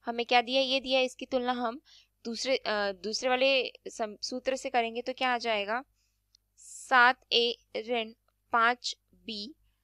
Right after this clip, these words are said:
गुणित, यहाँ पर क्या आ जाएगा, सात ए का वर्ग धन सात ए गुणित पाँच बी और यहाँ पर धन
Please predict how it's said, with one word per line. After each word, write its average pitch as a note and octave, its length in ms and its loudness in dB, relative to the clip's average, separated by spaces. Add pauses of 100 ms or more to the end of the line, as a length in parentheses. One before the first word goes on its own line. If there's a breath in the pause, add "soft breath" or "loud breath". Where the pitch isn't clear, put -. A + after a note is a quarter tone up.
(300)
गुणित, B3 380 4
यहाँ A3+ 180 0
पर A#3+ 140 -2
क्या B3+ 200 2
आ A#3+ 40 2
जाएगा, A3+ 340 0
सात A3+ 460 -2 (140)
ए A3+ 200 0
का A3+ 140 2
वर्ग G#3+ 340 0 (1400)
धन A#3+ 260 0 (260)
सात - 600 6 (140)
ए A#3 220 2 (140)
गुणित A#3+ 380 2 (680)
पाँच B3+ 480 6 (280)
बी A3+ 360 -6 (880)
और A3 120 6
यहाँ A3 340 2
पर C4 140 4
धन C4 360 -2